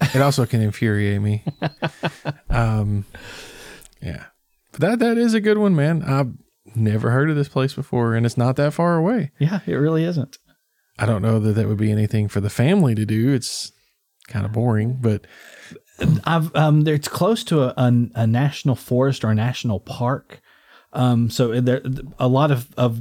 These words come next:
Speaker 2: what I read was people will not go specifically for that, but they'll be
Speaker 1: Right.
Speaker 2: going on the way to the park, and it's, like, four miles off the be-, beaten path there. So they're like, "Oh yeah, we'll just run over here and check this out real quick and then head on." So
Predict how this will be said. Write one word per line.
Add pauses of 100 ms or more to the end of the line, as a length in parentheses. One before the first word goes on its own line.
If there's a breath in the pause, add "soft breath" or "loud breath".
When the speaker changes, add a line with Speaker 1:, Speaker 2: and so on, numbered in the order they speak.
(160)
Speaker 2:
what
I
read
was
people
will
not
go
specifically
for
that,
but
they'll
be
Speaker 1:
Right.
Speaker 2:
going
on
the
way
to
the
park, (320 loud breath)
and
it's,
like,
four
miles
off
the
be-,
beaten
path
there.
So
they're
like,
"Oh
yeah,
we'll
just
run
over
here
and
check
this
out
real
quick
and
then
head
on." (460 loud breath)
So